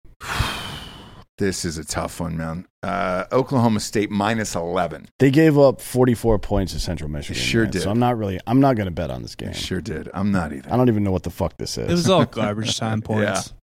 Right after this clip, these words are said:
Speaker 1: Yeah. Eh, either way.
Speaker 3: They got up huge, and then they just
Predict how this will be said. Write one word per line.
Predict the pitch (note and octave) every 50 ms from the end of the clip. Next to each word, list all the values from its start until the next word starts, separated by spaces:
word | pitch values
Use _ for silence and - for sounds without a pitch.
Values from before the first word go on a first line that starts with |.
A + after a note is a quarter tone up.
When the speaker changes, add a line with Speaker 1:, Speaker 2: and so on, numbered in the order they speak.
| _ - - - - - - _ _ -
Speaker 1:
Yeah. | C#3+ C#3 C3+ A#2 F#2
Eh, | - -
either | C3+ B2+ A#2+ G2 G2 F2
way. | F2 F2 F2 F2+ F2 F2+ F2+ - - _
Speaker 3:
They | E3 E3+
got | F3 F#3
up | D#3+ D3 -
huge, | - - C#3+ C3+ C3 C3 B2 A#2 -
and | A2+ A2+
then | A2+ A2+ A2 A2
they | G#2+ G#2+
just | G2+ - G2 F#2 - - -